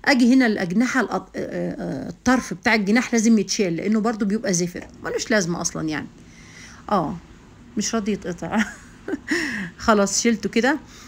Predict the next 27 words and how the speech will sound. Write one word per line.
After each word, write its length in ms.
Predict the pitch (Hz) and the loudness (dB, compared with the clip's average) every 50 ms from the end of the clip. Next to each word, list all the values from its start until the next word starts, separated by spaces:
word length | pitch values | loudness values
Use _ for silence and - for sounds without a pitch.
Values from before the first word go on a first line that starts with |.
| - - - - | -20 -20 -6 0
هاجي 220 | - 294 277 240 | 2 4 4 4
بقى 200 | 220 - - 156 | 2 2 0 0
طبعًا 380 | - - - 202 202 214 233 233 | 0 0 -2 0 2 2 2 2
بيبقوا، 500 | 202 185 190 170 - - 202 170 - - | 2 0 -2 -4 -2 -2 -2 -2 -2 -4
بيبقى 340 | - 165 214 269 - - 277 | 0 2 2 4 4 4 6
جواها 560 | 233 277 254 247 262 285 294 285 302 311 311 - | 6 6 6 6 6 6 6 4 2 0 0 -2
بيسيبوا 340 | 233 262 - - 302 302 226 | -2 -2 0 2 2 2 2
أحيانًا 260 | 226 - 247 240 233 | 2 2 2 2 4
الفشة، 580 | 214 202 196 - 208 202 - - - 196 175 175 - - - | 2 2 2 0 0 2 2 0 0 -2 -4 -6 -8 -12 -12
أحيانًا 280 | 196 - 220 220 220 | -4 -2 0 0 2
بيسيبوا 420 | 214 208 190 180 - 220 185 196 196 | 0 0 0 0 -2 0 0 0 0
القلب، 380 | 180 - 202 202 202 202 185 - - - - - - - - - - | 0 2 2 4 4 2 2 -2 -8 -16 -20 -20 -20 -20 -14 -6 -4
الحاجات 280 | 233 - 294 269 359 294 | -2 -2 0 0 2 2
دي 80 | 262 | 4
أنا 100 | 339 311 | 4 6
م-، 260 | 285 254 233 220 208 - - | 6 4 4 0 -2 -2 0
أي 160 | 269 285 277 | 2 2 2
حاجة 180 | - 269 240 - | 2 0 -2 0
جواها 300 | 233 240 240 247 240 226 | 0 2 4 4 4 4
بشيلها. 340 | 196 190 - 208 175 170 | 2 0 0 0 0 0
آه، 200 | - - 196 - | -2 -2 -2 -2
الزوايد 460 | - 247 208 226 285 302 311 294 233 208 | -2 0 2 2 2 4 2 2 0 0
برضو 200 | 254 240 208 240 | -2 0 0 0
اللي 100 | 220 226 | 2 2
عند 180 | 226 247 220 | 2 2 2
الرقبة 300 | 220 214 226 - 214 233 | 0 0 -2 -2 -2 -2
دي، 160 | 214 254 277 | -2 -2 -4